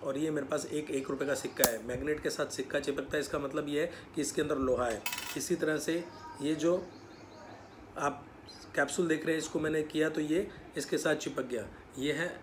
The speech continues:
लोहा, इसके अंदर पूरा का पूरा लोहा है। लेकिन ये जो लोहा होता है इसको हम, आपको मैं खोल के भी दिखाऊंगा।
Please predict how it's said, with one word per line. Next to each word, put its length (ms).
लोहा, 540
इसके 220
अंदर 140
पूरा 280
का 60
पूरा 240
लोहा 320
है। 200
लेकिन 220
ये 140
जो 200
लोहा 300
होता 280
है 200
इसको 280
हम, 180
आपको 240
मैं 140
खोल 200
के 120
भी 100
दिखाऊंगा। 460